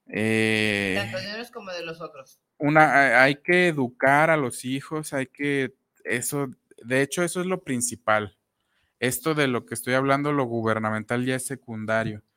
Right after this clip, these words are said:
Speaker 1: Lo gubernamental, si no hay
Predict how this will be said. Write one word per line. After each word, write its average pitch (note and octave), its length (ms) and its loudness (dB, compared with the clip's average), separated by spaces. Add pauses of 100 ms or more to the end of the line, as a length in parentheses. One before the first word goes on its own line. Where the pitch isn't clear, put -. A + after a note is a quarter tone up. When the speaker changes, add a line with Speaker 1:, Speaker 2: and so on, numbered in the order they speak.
(540)
Speaker 1:
Lo A2+ 200 2
gubernamental, B2 960 2
si C3+ 180 -2
no D3 300 2
hay C3+ 440 2